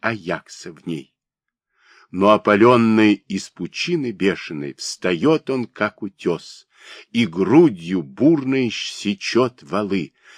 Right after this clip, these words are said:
влечет корабль, охваченный огнем, и в море непроглядном светится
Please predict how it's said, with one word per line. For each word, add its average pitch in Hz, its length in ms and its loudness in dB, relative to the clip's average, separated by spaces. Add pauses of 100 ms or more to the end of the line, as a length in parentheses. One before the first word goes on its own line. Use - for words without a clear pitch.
влечет 107 600 0
корабль, 104 540 2
охваченный 98 720 0
огнем, 92 720 -2 (420)
и 120 120 2
в 92 160 0
море 131 640 4 (140)
непроглядном 95 1040 0
светится - 1040 -4